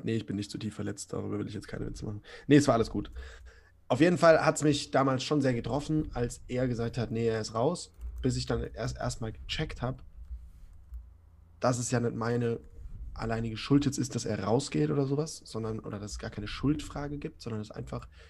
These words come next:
es ja auch sein kann, dass es mal für manche Menschen halt nichts ist. Und wenn manche Menschen einfach nur reinkommen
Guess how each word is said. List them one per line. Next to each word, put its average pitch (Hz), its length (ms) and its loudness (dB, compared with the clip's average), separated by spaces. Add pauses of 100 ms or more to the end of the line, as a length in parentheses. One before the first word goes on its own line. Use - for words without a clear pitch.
(100)
es - 80 -20
ja 120 80 2
auch 110 40 0
sein 131 240 -4
kann, 120 160 -4
dass 117 80 -4
es 117 100 -10
mal 107 180 0
für - 120 -4
manche 101 240 -4
Menschen 113 280 -2
halt 127 120 2
nichts 143 180 -2
ist. 165 220 0 (360)
Und 113 60 -6
wenn 113 100 2
manche 123 280 0
Menschen 120 260 -2
einfach 117 340 -2
nur 110 220 0
reinkommen 135 640 2